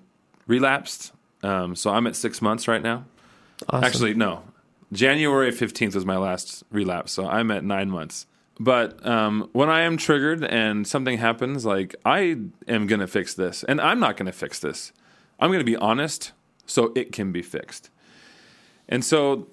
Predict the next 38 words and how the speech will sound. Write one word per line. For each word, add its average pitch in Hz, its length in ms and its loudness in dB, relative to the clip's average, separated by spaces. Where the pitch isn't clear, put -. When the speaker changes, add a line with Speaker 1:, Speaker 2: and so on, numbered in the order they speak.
Speaker 1:
the, 123 600 2
what 147 180 0
I've 151 160 0
learned 185 420 2
through 143 380 2
the 123 100 0
addiction 117 320 -2
recovery 107 400 2
program, 95 600 0
through, 101 680 0
um, 92 600 -2
dozens 131 380 2
of 101 140 -4
books, - 440 -2
uh, 95 260 -2
The 107 160 2
Obstacle 113 480 0
is 98 80 -4
the 98 100 -4
Way, 95 360 0
Power 110 260 2
of 95 80 -6
Habits, 92 400 -2
Atomic 98 420 -4
Habits, 95 520 -4
um, 92 560 0
Speaker 2:
And - 80 6
Speaker 1:
real 127 80 6
Speaker 2:
we'll, - 120 4
Speaker 1:
re-, - 80 -6
Speaker 2:
and 165 100 4
Speaker 1:
you 160 40 4
Speaker 2:
we'll 160 100 6
Speaker 1:
know. 190 40 -4
Speaker 2:
put 180 220 4
some 170 240 4
of 160 60 4
these 156 480 2